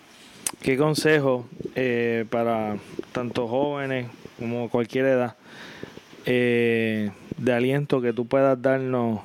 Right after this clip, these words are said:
de, de una persona que esté pasando eso,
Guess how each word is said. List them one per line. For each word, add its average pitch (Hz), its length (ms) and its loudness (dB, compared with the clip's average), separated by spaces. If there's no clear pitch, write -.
de, 110 760 2
de 117 100 2
una 120 160 2
persona 135 340 -2
que 127 80 -2
esté 123 240 -2
pasando 123 760 0
eso, 120 500 0